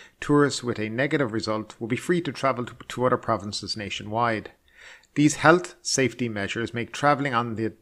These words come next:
three islands safe. He said the Samui Plus is likely to attract one thousand travellers, mainly from Israel,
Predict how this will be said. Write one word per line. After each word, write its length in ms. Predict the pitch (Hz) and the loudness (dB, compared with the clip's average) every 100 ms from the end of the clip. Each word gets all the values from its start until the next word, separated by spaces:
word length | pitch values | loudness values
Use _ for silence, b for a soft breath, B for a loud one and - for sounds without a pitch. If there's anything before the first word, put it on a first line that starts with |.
| - | -14
three 300 | - 160 143 | 0 2 4
islands 440 | 110 117 107 104 | 2 2 0 -2
safe. 540 | - 98 90 - - _ B B B | -2 -2 -8 -14 -20 _ B B B
He 160 | - 127 | -4 -2
said 340 | - 143 131 | 6 6 6
the 80 | 131 | 0
Samui 460 | - 151 170 190 | 0 4 4 4
Plus 300 | 175 123 - | 4 0 0
is 100 | 113 | -2
likely 300 | 120 123 127 | 0 0 0
to 140 | 120 127 | -2 -4
attract 360 | 117 120 110 | -2 -2 -2
one 200 | 135 170 | -2 -2
thousand 400 | 165 131 120 123 113 | 2 2 2 -2 -4
travellers, 480 | 104 101 104 95 | -2 -2 -4 -8
mainly 380 | 120 127 151 147 | -4 -2 -2 -2
from 260 | 127 120 107 _ _ _ _ | -4 -6 -8 _ _ _ _
Israel, 540 | 151 143 165 165 175 | 0 2 2 2 0